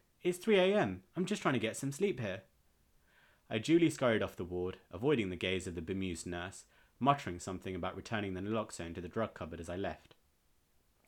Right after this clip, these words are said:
Reduced G C S is something you may be called to see quite often as an F Y one, and is complicated by the fact that it exists on a spectrum, from something as benign as a sleeping patient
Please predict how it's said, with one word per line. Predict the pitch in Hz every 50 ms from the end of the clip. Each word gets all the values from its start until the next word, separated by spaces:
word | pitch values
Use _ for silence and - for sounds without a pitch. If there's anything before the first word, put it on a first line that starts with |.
| _ _ _ - _ _ _ _ _ _ _ _ _ _ _
Reduced | - 143 139 185 214 190 - -
G | 175 147
C | - - 90
S | 95 - - - 110
is | 98 -
something | 120 110 101 110 107
you | 104 107
may | 107 110 107
be | 107 104
called | - - 117 117 -
to | - 110
see | - 120 113
quite | - - 135 139 139
often | 156 151 - - 90
as | 85 87
an | 87 82
F | 78 - -
Y | 87 82
one, | 80 80 80 80 98 101 _ _ _ _ _ _ _ _ -
and | - 117
is | 120 120
complicated | - - 165 160 123 113 - 85 78 - 85 80 -
by | 92
the | 90 92
fact | - - 92 87 -
that | - 101
it | 92
exists | - 95 82 80 82 80 - -
on | 87
a | 87
spectrum, | - - 143 127 - - - 78 78 78 _ _ _ _ _ _ _ _ _ _ _ _
from | - 98 92
something | - 110 101 90 98 107 98
as | 90
benign | - - 85 87 90 95 101 98 95
as | 85 80
a |
sleeping | 78 - - 90 82 - 87 85
patient | - - 131 139 131 - 135 139 131